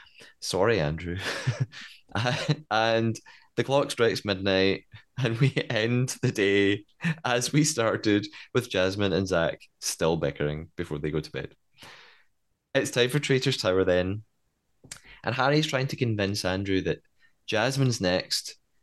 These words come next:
and he's saying, "Andrew, you just need to get rid of the baby traitor nerves," which again is just so funny because Zach, uh, Harry's so young.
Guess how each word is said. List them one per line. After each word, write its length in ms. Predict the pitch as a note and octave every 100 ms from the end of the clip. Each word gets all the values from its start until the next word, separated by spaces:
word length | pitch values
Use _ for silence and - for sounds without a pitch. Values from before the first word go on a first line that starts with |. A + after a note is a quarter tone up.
| _ _ _ _
and 440 | F#2+ G2 F#2+ F#2 F#2+
he's 160 | G2 -
saying, 140 | G2+
"Andrew, 320 | A2+ B2 B2
you 340 | B2+ B2+ B2 B2
just 220 | A#2+ -
need 140 | B2
to 60 | -
get 160 | A#2 -
rid 140 | G#2
of 120 | A2
the 80 | G#2+
baby 400 | G2 G#2 G#2+ G#2+
traitor 420 | G#2 G2 G#2+ A2
nerves," 640 | G#2 F#2 F2 F#2 F#2+ - -
which 160 | - C#3
again 280 | D3 C3 C3+
is 100 | D3
just 180 | C#3
so 80 | -
funny 360 | C3+ G#2+ A#2 C3+
because 280 | C3 B2+ A2+
Zach, 260 | G#2 F#2+ -
uh, 300 | G#2 G2 F2+ - - _ _ - A#2+
Harry's 320 | G#2 G2 G#2
so 80 | G2+
young. 380 | F#2+ G2 E3